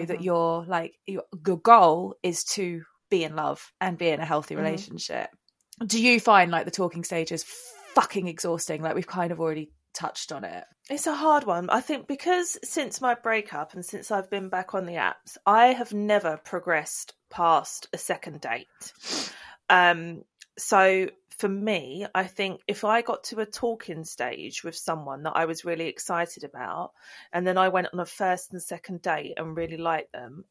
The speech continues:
Speaker 2: I would be all about it.
Speaker 1: Mm-hmm.
Speaker 2: So I am not bored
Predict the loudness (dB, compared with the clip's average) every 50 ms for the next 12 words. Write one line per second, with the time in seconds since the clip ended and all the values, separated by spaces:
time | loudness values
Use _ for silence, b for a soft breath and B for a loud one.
0 | _ 2 2 4 2 0 -2 -6 -8 -10 -10 _ _ _ 2 2 4 4 0 0
1 | 0 -2 -2 -2 -2 -4 -4 -6 -8 -8 -10 -14 B B B B B B B -8
2 | -6 0 4 8 8 10 10 8 6 4 2 -2 -2 _ 4 6 6 8 6 6
3 | 4 2 2 2 0 0 2 0 0 0 0 -4 -8 _ 2 4 6 6 6 4
4 | 2 0 -2 -6